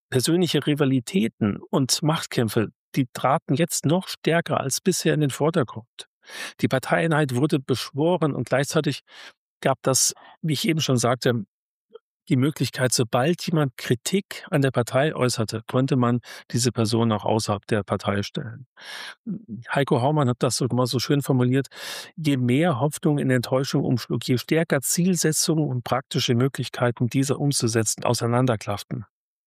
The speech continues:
Je weiter sich Parteispitze und Bevölkerung voneinander entfremdeten, desto eher erschienen vielen Bolschewiki Zentralisierung und Gewalt das geeignete Mittel, um die Schwierigkeiten zu überwinden.“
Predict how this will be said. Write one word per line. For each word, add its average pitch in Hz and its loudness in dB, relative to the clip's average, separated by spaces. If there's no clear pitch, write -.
Je 104 2
weiter 160 0
sich 139 -4
Parteispitze 123 0
und 123 0
Bevölkerung 117 0
voneinander 107 0
entfremdeten, 104 0
desto 135 0
eher 139 2
erschienen 123 0
vielen 139 0
Bolschewiki 113 0
Zentralisierung 110 0
und 107 -10
Gewalt 98 2
das 104 0
geeignete 107 0
Mittel, 95 0
um 123 2
die 107 0
Schwierigkeiten 95 0
zu - -2
überwinden.“ 98 -2